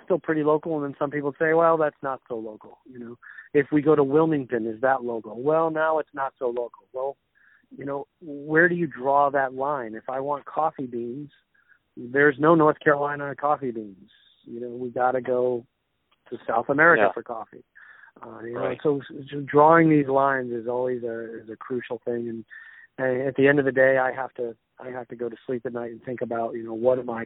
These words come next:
Speaker 1: comfortable with and where can I draw those lines? There are some things I simply won't compromise on. You know, like, I, I will close the restaurant before I'll serve corn-fed beef. There's no,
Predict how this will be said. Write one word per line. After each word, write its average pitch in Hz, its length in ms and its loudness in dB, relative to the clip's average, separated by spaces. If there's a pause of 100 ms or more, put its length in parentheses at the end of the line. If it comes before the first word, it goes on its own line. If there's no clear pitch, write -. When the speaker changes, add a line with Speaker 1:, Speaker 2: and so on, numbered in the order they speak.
Speaker 1:
comfortable 117 460 -4
with 113 180 -2
and 113 100 -10
where 117 180 -2
can 120 160 -8
I 107 100 -8
draw 104 240 -10
those 107 260 -12
lines? 110 320 -6 (460)
There 147 80 8
are 139 100 0
some 143 160 4
things 135 220 -2
I 127 60 2 (100)
simply 123 240 -4
won't 113 220 -10
compromise 120 580 -6
on. 117 320 -8
You 117 80 -8
know, 110 100 -8
like, 113 180 -12
I, 123 360 -4
I 127 40 4
will 139 240 6
close 120 360 2
the 120 60 -2
restaurant 113 420 -4
before 117 260 -8
I'll 113 160 -8
serve 117 180 -6
corn-fed 113 440 -18
beef. 113 200 -10
There's 120 200 -8
no, 123 240 -6